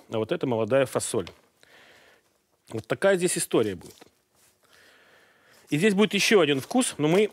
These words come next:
его рассмотрим отдельно. Я наливаю немного растительного масла в вок. Я подготавливаю,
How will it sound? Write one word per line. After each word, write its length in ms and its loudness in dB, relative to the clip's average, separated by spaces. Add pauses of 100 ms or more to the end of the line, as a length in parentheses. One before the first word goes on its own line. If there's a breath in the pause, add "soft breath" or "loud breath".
(100)
его 200 4
рассмотрим 520 2
отдельно. 440 -2 (1500 loud breath)
Я 60 0
наливаю 300 4
немного 260 2
растительного 440 -2
масла 340 -2 (1800 soft breath)
в 440 2 (540 loud breath)
вок. 400 -2 (240 soft breath)
Я 240 4
подготавливаю, 880 2